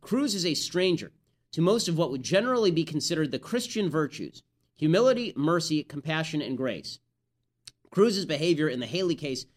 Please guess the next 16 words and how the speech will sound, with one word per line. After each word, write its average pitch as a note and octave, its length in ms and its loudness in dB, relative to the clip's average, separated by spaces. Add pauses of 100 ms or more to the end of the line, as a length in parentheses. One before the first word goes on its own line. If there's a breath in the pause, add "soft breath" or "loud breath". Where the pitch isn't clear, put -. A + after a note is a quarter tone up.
(220)
is B2+ 100 -6
almost F3 320 0
the C#3 60 -10
dictionary G3 520 0
definition C#3 560 -4 (280)
of B2 100 -8
Phariseeism, C3+ 800 -2 (320)
an A#2 100 -4
overzealous D3+ 600 0
application D#3 580 -4
of G#2 100 -6
the G#2+ 60 -8
letter G#3+ 320 0
of E3 80 -2
the C#3 60 -6
law F2+ 400 -6